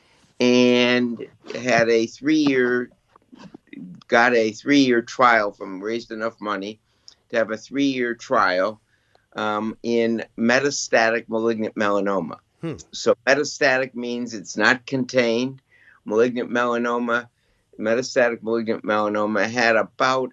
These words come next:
Speaker 1: a, uh, ten percent one-year survival rate and a, about a one percent five-year survival rate at that time.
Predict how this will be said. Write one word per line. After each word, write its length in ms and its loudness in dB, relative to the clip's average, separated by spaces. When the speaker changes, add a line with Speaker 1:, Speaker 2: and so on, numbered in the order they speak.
Speaker 1:
a, 640 -2
uh, 260 -2
ten 300 2
percent 800 -4
one-year 640 2
survival 640 2
rate 380 0
and 380 -2
a, 200 6
about 300 0
a 60 0
one 380 0
percent 580 -6
five-year 520 0
survival 600 -4
rate 220 0
at 100 -12
that 200 0
time. 360 2